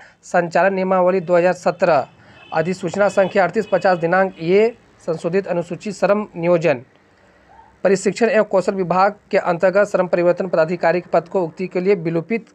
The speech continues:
करते हुए अधिसूचना संख्या, यानी फ्रेंड ये जो है श्रम नियोजन एवं प्रशिक्षण कौशल विभाग में फ्रेंड परिवर्तन पदाधिकारी को फ्रेंड विलोपित किया जाता है, ठीक है। साथ ही फ्रेंड यहाँ पर देख सकते हैं अधिसूचित झारखंड कर्मचारी चयन आयोग या स्नातक स्तर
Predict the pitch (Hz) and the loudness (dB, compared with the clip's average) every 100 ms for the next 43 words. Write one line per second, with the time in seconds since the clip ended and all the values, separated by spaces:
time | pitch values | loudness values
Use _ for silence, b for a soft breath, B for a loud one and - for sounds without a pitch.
0 | - 156 151 185 190 170 165 160 180 180 | -2 -2 0 0 0 -2 -8 -4 -2 -2
1 | - 156 127 147 151 185 185 208 226 B | -2 -2 -2 -2 -4 -2 0 0 -2 B
2 | B B 175 190 196 185 185 185 185 180 | B B -2 2 2 2 0 0 0 0
3 | 196 190 185 165 165 170 202 190 170 185 | 2 2 0 -4 -4 -6 -4 -2 -2 -2
4 | 170 165 180 180 196 208 b b b - | -2 0 0 0 -2 -2 b b b -8
5 | 165 165 190 185 170 175 175 175 185 190 | -4 -2 -2 0 -2 0 -2 -2 -2 -4
6 | 190 165 165 196 175 196 190 175 165 185 | -4 0 -2 -2 -6 -2 0 0 2 2
7 | 185 226 - 196 196 131 - b b - | 4 2 0 -2 0 0 -4 b b -4
8 | 165 170 196 185 190 196 175 185 190 175 | -2 -2 -4 -2 0 0 -2 -2 -4 -4
9 | 180 175 175 190 165 208 - _ b b | -4 -4 -4 -4 -2 -2 -4 _ b b
10 | - 156 165 185 196 - 185 180 185 175 | -10 -2 0 0 -2 2 2 2 0 0
11 | 185 147 170 190 175 185 190 - 165 175 | -2 2 2 2 2 2 2 -2 -4 -2
12 | 156 196 170 165 - - _ - 185 143 | 0 0 0 -4 -6 -20 _ -2 0 -2